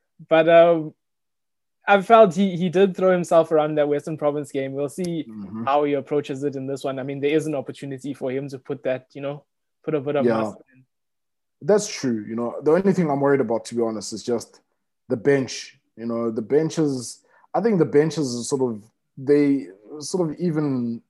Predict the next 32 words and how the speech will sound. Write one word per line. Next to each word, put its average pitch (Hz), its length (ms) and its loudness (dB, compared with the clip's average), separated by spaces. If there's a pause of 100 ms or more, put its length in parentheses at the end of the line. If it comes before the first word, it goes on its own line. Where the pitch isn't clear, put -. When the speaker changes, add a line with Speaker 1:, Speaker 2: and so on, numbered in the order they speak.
(120)
Speaker 2:
each 131 160 -4
other 127 200 0
out. 113 280 -4 (100)
You 113 140 -12
know, 117 320 -2
it's - 260 -12
just, 139 220 -4 (360)
there's 131 140 -8
nobody 175 300 4
that 139 200 2
really 127 340 0 (120)
stands 131 420 -2
out. 123 280 -2
I 123 60 -8
think 143 220 -2
maybe 135 340 2
like 113 180 -6
a 135 40 -6
Manny 123 280 -4
Liubok, 123 400 -2 (520)
if - 60 -20
he 147 140 -2
gets 139 360 2
to, 131 140 -2
if 131 80 -2
he 165 80 0
gets 147 240 2
a 104 60 -14
chance 120 380 -6
to 117 120 -14
come 117 240 -6
on, 104 220 -8